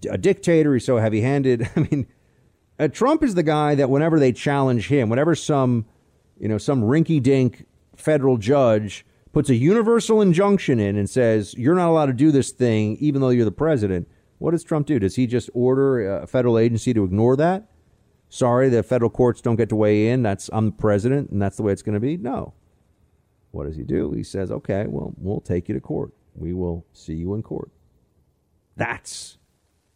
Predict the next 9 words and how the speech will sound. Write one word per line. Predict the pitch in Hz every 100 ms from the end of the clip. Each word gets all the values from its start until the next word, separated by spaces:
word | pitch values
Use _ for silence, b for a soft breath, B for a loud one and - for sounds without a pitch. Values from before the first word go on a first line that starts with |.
| _
what | 92 98
ends | 90 87 85
up | 87 82 -
happening. | 123 110 - - _ _ _ _ _ _ _ _ _ _
And | 85 87
that's | 87 92
the | -
way | 90 90 87
that | 82 80